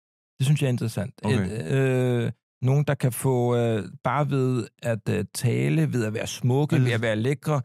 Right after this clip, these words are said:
Speaker 1: kan de få alt det, vi andre
Speaker 2: nævn mig en
Speaker 1: arbejder
Speaker 2: ty-,
Speaker 1: hårdt for.
Speaker 2: nævn mig en type.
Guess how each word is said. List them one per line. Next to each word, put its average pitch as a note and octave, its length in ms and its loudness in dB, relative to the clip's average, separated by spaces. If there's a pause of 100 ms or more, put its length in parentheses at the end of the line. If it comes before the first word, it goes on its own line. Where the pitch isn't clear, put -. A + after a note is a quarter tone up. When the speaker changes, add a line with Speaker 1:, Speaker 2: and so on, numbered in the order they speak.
(280)
Speaker 1:
kan B2+ 180 0
de C3 80 -2
få - 280 -2 (260)
alt D3 220 -6
det, C3+ 100 -2
vi B2+ 60 -2
andre A2 140 0
Speaker 2:
nævn C#3 160 4
mig C3+ 60 2
en A2 40 4
Speaker 1:
arbejder A#2 260 2
Speaker 2:
ty-, G2+ 60 -4
Speaker 1:
hårdt A2+ 260 0
for. G2 260 -4
Speaker 2:
nævn A#2 240 -2
mig A2+ 80 -4
en G#2 60 -4
type. G2 340 -6